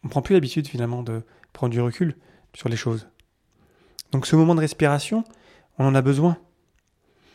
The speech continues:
Alors oui, bien sûr, le but d'une rétrospective, c'est qu'on s'améliore. Oui, c'est un, c'est un meeting de travail aussi. Je disais que on peut voir que c'est pas du travail, mais si, c'est du travail, c'est difficile, et puis c'est pas forcément fun, et c'est pas grave si c'est pas fun.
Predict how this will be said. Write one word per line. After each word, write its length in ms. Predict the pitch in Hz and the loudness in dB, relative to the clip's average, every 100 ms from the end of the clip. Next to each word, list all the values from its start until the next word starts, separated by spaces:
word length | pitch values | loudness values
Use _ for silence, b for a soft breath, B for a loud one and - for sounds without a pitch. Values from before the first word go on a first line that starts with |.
| B - | B -4
Alors 180 | 113 131 | -2 2
oui, 100 | 156 | 2
bien 140 | 131 | 2
sûr, 220 | - 147 | -2 -2
le 80 | 127 | -2
but 120 | 131 | -2
d'une 280 | 123 117 113 | -2 -2 -6
rétrospective, 560 | 151 - 139 127 117 175 | -8 -4 -4 -4 -4 -8
c'est 140 | - | -8
qu'on 120 | - 117 | -10 -8
s'améliore. 540 | - 117 139 135 - B B B - | -6 -2 0 -2 -6 B B B -2
Oui, 160 | 151 | -2
c'est 140 | 131 117 | 0 -4
un, 180 | 113 113 B B | -4 -8 B B
c'est 160 | - 123 | -8 -4
un 40 | |
meeting 280 | 123 120 139 | -4 -2 0
de 100 | 120 | 0
travail 440 | - 143 170 139 131 | 0 2 2 2 -2
aussi. 340 | 117 135 123 B B B | -6 -6 -10 B B B
Je 120 | - | -12
disais 260 | 117 117 131 | -6 -2 -2
que 240 | 127 123 117 B B B | -2 -4 -4 B B B
on 60 | - | -12
peut 120 | - | -6
voir 300 | 110 123 127 | 0 2 0
que 120 | - | -2
c'est 140 | 110 120 | -6 -4
pas 80 | 117 | -4
du 100 | 113 | -4
travail, 280 | - 135 | -2 0
mais 120 | 123 110 | 0 -4
si, 260 | - 139 | -2 -4
c'est 160 | 113 117 | -4 -6
du 80 | 110 | -6
travail, 360 | - 135 131 | -2 0 0
c'est 180 | 110 123 | -2 -10
difficile, 460 | 117 120 127 160 127 | -10 -10 -4 -4 -4
et 60 | |
puis 140 | - 117 | -8 -8
c'est 140 | - | -6
pas 120 | 135 | -6
forcément 420 | 131 123 - 120 | -6 -6 -6 -6
fun, 220 | 120 165 127 | -2 -2 -4
et 140 | 131 | -8
c'est 120 | - | -8
pas 100 | - | -4
grave 120 | 156 | -4
si 120 | - 123 | -6 -8
c'est 100 | 127 | -6
pas 120 | 117 | -6
fun. 180 | 123 | -6